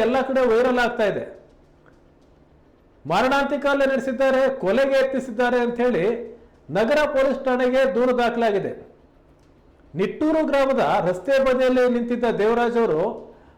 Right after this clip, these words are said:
ಬೈಕಲ್ಲಿ ಹೋಗ್ತಾ ಇದ್ದಂಥ ಗ್ರಾಮ ಪಂಚಾಯತಿ ಸದಸ್ಯ ನಾಗೋಡಿ ವಿಶ್ವನಾಥ್ ಅವ್ರನ್ನ ನಿಲ್ಲಿಸಿ ಅವ್ರ ಮೇಲೆ ಹಲ್ಲೆ ಮಾಡಿದ್ದಾರೆ. ಈ ಘಟನೆ ದೃಶ್ಯಗಳು ಈಗ ಸಿ ಸಿ ಟಿ ವಿ ದೃಶ್ಯಗಳು ಎಲ್ಲ ಕಡೆ ವೈರಲ್ ಆಗ್ತಾ ಇದೆ. ನಗರ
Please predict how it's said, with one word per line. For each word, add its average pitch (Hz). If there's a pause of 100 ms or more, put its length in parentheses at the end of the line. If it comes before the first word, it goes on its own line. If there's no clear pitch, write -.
(200)
ಬೈಕಲ್ಲಿ 285
ಹೋಗ್ತಾ 269
ಇದ್ದಂಥ 254 (220)
ಗ್ರಾಮ 214
ಪಂಚಾಯತಿ 254
ಸದಸ್ಯ 247 (160)
ನಾಗೋಡಿ 226 (100)
ವಿಶ್ವನಾಥ್ 254
ಅವ್ರನ್ನ 240 (100)
ನಿಲ್ಲಿಸಿ 269 (880)
ಅವ್ರ 233
ಮೇಲೆ 269
ಹಲ್ಲೆ 247
ಮಾಡಿದ್ದಾರೆ. 196 (1500)
ಈ 165 (120)
ಘಟನೆ 202 (120)
ದೃಶ್ಯಗಳು 220
ಈಗ 220 (640)
ಸಿ 208
ಸಿ 240
ಟಿ 240
ವಿ 233 (100)
ದೃಶ್ಯಗಳು 233
ಎಲ್ಲ 233
ಕಡೆ 233
ವೈರಲ್ 233
ಆಗ್ತಾ 220
ಇದೆ. 165 (760)
ನಗರ 220